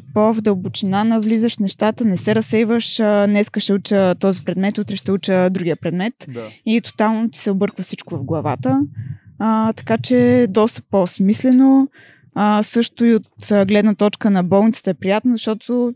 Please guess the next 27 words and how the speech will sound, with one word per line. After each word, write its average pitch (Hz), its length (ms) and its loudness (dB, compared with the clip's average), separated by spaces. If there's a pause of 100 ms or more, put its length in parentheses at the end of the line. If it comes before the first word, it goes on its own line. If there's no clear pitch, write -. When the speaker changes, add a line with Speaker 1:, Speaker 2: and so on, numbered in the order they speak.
(160)
Speaker 1:
примерно, 226 260 -2
някакъв 220 400 -2
пациент 214 380 -2
постъпва - 420 -6
с - 80 -6
еди 214 140 0
какви - 160 -8
си - 120 -12
симптоми, 190 440 -6
ти 233 100 -8
го 196 100 -6
виждаш 202 360 -8
първия 202 280 -4
ден 180 140 -4
при 208 120 -14
постъпването. 147 640 -10 (400)
После 226 240 0
на 240 60 0
втория 220 300 -2
ден, 208 260 -4
ден 214 220 0
ти - 100 -10
пак 233 220 -2
си - 140 -12
там, 208 260 0
виж-, 190 240 -8
ка-, - 160 -2